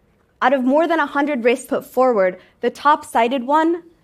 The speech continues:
over-reliance on systems we don't understand. We talked to people across the country, from a veteran in the Midwest to a young teacher in the South.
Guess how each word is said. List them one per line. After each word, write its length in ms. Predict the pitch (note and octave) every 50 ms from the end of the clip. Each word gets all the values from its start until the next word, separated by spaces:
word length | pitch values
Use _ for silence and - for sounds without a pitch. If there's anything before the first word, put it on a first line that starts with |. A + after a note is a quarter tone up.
| _ _ _ _ _ _ _ _ _ _ _ _ -
over-reliance 960 | A#3+ C#4 B3 C#4+ D4 C#4+ C#4 C4 A#3+ G#3+ G#3 G#3 G#3 G#3+ A3 B3 - - - _
on 180 | - G#3 G#3+ G#3+
systems 440 | - B3 B3 - B3+ A#3 A3+ A#3 G3+
we 80 | G#3+
don't 280 | F3+ G3+ G3+ G#3 G3+ -
understand. 720 | - G3+ F#3+ G3 G3 - - F3+ E3+ - - - A#3 - _ _ _ _ _ _ _ _ _ _ _ _ _ _ _ _ _ _ _ _
We 120 | - C#4+ C#4+
talked 300 | - - D#4+ E4 E4 -
to 40 | E4+
people 220 | E4 D#4 D#4+ E4
across 400 | D4+ C4+ - - C#4 C4 C4+ -
the 80 | - C4
country, 640 | - - A#3+ B3 - - G3+ F3+ F3+ - - - _
from 180 | - A#3+ A#3 A#3
a 60 | A3
veteran 300 | G#3 A#3 A#3 C4 C4 C4
in 120 | B3+ B3+ B3+
the 60 | A#3+
Midwest 580 | A#3+ B3 A3+ G3+ G#3+ G#3+ G#3+ B3+ - - -
to 100 | - -
a 60 | G#3 G3+
young 260 | G#3 G#3 A3+ B3 B3
teacher 300 | - B3 B3 - A#3 A3+
in 100 | G#3+ G#3+
the 80 | G3+
South. 420 | G#3+ G#3+ - C#3+ E3 F3+ G3+ G#3+